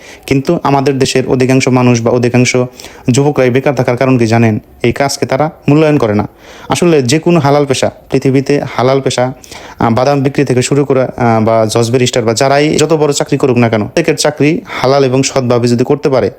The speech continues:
তাইলে কোনো কাজে কিন্তু ছোট না। আজকে আমরা ঘাস ডেলিভারি দিব তিন জায়গায় আট থেকে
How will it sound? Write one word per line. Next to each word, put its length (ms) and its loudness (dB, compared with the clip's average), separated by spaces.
তাইলে 200 0
কোনো 220 0
কাজে 200 0
কিন্তু 180 0
ছোট 200 -2
না। 100 -2
আজকে 260 -4
আমরা 300 2
ঘাস 180 2
ডেলিভারি 360 0
দিব 160 0
তিন 220 2
জায়গায় 340 0
আট 200 -4
থেকে 280 -2